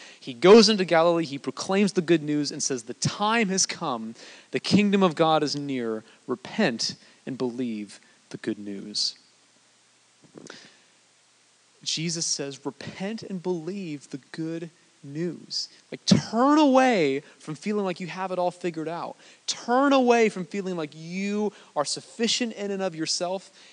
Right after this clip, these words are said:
and, and turn to me and admit your need for me.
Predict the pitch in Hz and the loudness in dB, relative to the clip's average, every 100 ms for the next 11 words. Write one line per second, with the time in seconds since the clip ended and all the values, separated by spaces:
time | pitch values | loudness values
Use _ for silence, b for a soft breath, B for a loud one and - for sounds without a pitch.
0 | b b b 160 185 156 156 - - 220 | b b b -6 -4 -4 -4 -6 -4 -2
1 | 233 262 - 214 196 202 180 165 151 156 | 0 0 -2 -4 -4 -6 -4 -4 -4 -6
2 | 160 180 196 - 165 165 160 147 143 143 | -8 -8 -8 -14 -12 -10 -8 -10 -14 -16
3 | 131 - _ _ - 123 117 107 110 | -18 -20 _ _ -16 -14 -14 -16 -20